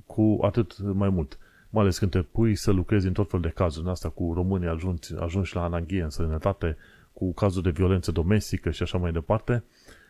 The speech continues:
Sunt, uh, e muncă grea, sunt subiecte grele și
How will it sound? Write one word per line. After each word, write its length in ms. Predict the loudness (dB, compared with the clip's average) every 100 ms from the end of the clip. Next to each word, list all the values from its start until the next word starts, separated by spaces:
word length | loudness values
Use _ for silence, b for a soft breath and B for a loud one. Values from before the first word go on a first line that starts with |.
| b b
Sunt, 360 | -2 -2 2
uh, 440 | 4 6 6 4 0 -4
e 140 | 2
muncă 260 | 4 4 2
grea, 240 | 4 4
sunt 200 | 4 0
subiecte 420 | 0 2 2 2 2
grele 280 | 4 4
și 520 | 2 -2 -4 -2 -4